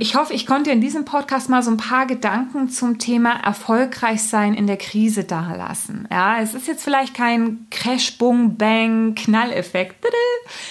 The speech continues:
Aber ich hab einfach gedacht, na ja, selbst das Offensichtliche ist wichtig, immer mal wieder zu erwähnen, weil, wie gesagt, ich hab einfach mit mehreren Beratern gesprochen, die konstant eben auch trotzdem ihre Performance gemacht haben und die haben gesagt, letzten Endes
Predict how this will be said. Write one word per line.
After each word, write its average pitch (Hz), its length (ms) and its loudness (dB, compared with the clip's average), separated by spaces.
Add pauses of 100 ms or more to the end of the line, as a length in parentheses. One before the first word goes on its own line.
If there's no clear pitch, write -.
(380)
Aber 269 460 0
ich - 160 -4
hab - 80 -2
einfach 277 300 0
gedacht, 262 300 0
na 262 120 2
ja, 269 280 0 (360)
selbst 254 320 -2
das 262 100 -4
Offensichtliche 269 760 0
ist 220 260 0
wichtig, 220 380 -2
immer 208 180 4
mal 190 200 2
wieder 196 260 0
zu - 160 -4
erwähnen, 190 640 2
weil, 247 300 0
wie 240 80 -4
gesagt, 226 340 0
ich 208 120 -6
hab 226 80 -2
einfach 220 260 0
mit 220 120 2
mehreren 226 400 2
Beratern 220 460 0
gesprochen, 247 560 0
die 226 160 -2
konstant 220 560 0
eben 214 200 2
auch 214 240 2
trotzdem 233 500 -2
ihre 214 160 0
Performance 214 440 0
gemacht 214 320 -2
haben 220 120 2
und 208 40 4
die 208 80 2
haben 214 120 4
gesagt, 208 320 0
letzten 202 320 -2
Endes 233 520 0